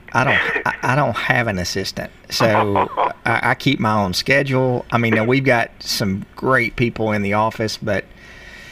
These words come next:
Speaker 1: yeah, it's,
Speaker 2: Uh-oh.
Speaker 1: it's not a very glamorous position there, Casey.
Speaker 2: Let,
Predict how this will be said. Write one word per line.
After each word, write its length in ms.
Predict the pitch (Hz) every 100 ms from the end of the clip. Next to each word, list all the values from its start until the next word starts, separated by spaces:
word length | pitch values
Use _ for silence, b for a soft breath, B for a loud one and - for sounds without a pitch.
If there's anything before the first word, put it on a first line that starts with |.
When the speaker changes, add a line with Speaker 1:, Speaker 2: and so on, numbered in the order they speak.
| B B B B B
Speaker 1:
yeah, 300 | - 123 120
it's, 320 | 117 120 - - - - -
Speaker 2:
Uh-oh. 380 | - - 117 -
Speaker 1:
it's 160 | 135 -
not 160 | 127
a 40 | 117
very 200 | 120 113
glamorous 460 | 110 117 107 104
position 420 | - 110 107 - 95
there, 140 | 87
Casey. 400 | - 90 - 82
Speaker 2:
Let, 180 | - 67